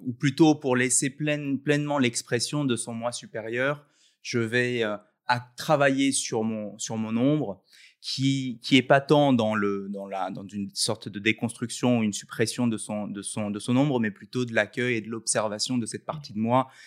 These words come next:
qui est un peu une construction de, on va dire, de, de fichiers qui sont issus de programmation ou de croyances de son passé, par exemple, hein.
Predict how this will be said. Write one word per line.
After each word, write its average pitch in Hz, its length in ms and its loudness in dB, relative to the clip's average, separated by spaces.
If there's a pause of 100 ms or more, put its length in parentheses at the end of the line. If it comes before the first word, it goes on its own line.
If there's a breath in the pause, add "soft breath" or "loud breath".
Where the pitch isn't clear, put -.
(220 soft breath)
qui 120 140 4
est 113 40 8
un 110 160 4
peu 135 180 4
une 123 140 2
construction 127 720 0
de, 104 380 2 (480 loud breath)
on 110 140 0
va 110 160 6
dire, 117 260 0
de, 107 120 -2
de 107 220 -2
fichiers 135 600 4
qui 131 100 -10
sont - 180 -4
issus 107 280 -4
de - 40 -20
programmation 104 600 -2
ou - 20 -4
de 107 60 -14
croyances 107 360 -6
de 101 60 -16
son 101 160 -18
passé, 104 260 -10
par 101 140 -14
exemple, 98 320 -16
hein. 113 80 -18